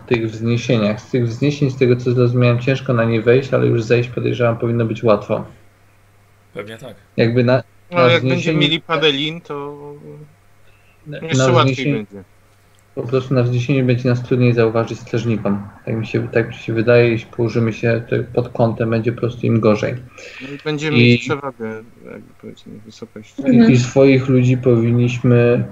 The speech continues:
Speaker 1: Zastanawiam się, dlaczego oni
Speaker 4: Mhm.
Speaker 1: tą wewnętrzną palisadę po prawej stronie jej nie dokończyli. Jaki jest cel
Speaker 3: To jest po
Speaker 1: posiadania
Speaker 3: prostu
Speaker 1: tam
Speaker 3: są
Speaker 1: otwartego
Speaker 3: przejścia.
Speaker 1: drzwi?
Speaker 3: Podwójna
Speaker 1: Czemu?
Speaker 3: palisada jest przejścia.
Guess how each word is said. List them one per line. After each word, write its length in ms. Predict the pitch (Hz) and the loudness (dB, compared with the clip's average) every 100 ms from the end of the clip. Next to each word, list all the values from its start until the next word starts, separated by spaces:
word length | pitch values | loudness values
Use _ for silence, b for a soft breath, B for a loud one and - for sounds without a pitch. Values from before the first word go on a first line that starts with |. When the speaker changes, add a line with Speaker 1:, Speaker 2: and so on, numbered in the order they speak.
| - - | -8 -6
Speaker 1:
Zastanawiam 360 | 127 226 359 | 0 2 2
się, 140 | - 185 | 2 2
dlaczego 420 | 143 123 196 240 | 2 0 -2 -2
oni 100 | 156 147 | -2 0
Speaker 4:
Mhm. 60 | 156 | 0
Speaker 1:
tą 140 | 156 | 2
wewnętrzną 600 | 139 131 127 160 - 143 | 0 2 0 -2 -4 -6
palisadę 720 | 123 123 120 - 127 123 127 123 | 0 0 -2 -4 0 2 2 0
po 180 | - | -2
prawej 420 | 120 - 123 120 117 | -8 -2 -2 -2 -4
stronie 420 | - 123 123 120 | -4 -2 0 0
jej 100 | 117 | 0
nie 140 | 113 | 0
dokończyli. 800 | 110 113 120 120 - 104 101 117 - - - _ _ - - | 0 0 0 0 0 -2 -2 -8 -12 -18 -20 _ _ -20 -4
Jaki 320 | - 151 - | -2 -2 -2
jest 300 | 170 156 - | -2 -2 -6
cel 320 | - - 117 110 | -10 0 0 2
Speaker 3:
To 60 | |
jest 160 | 127 - | -4 -2
po 60 | |
Speaker 1:
posiadania 140 | 123 120 | 0 0
Speaker 3:
prostu 280 | 120 - - | 0 -2 -4
Speaker 1:
tam 100 | 120 | -2
Speaker 3:
są 80 | |
Speaker 1:
otwartego 320 | 160 147 135 170 | -2 -4 0 0
Speaker 3:
przejścia. 360 | 160 - 139 123 | 0 -2 -6 -4
Speaker 1:
drzwi? 80 | 110 107 _ _ _ _ _ | -6 -12 _ _ _ _ _
Speaker 3:
Podwójna 420 | 143 127 143 135 | -14 -12 -8 -8
Speaker 1:
Czemu? 200 | 131 135 | -6 -2
Speaker 3:
palisada 300 | 107 101 113 | -2 -2 -4
jest 220 | 110 110 - | -6 -8 -6
przejścia. 480 | 156 139 - 117 | -2 -2 -2 -8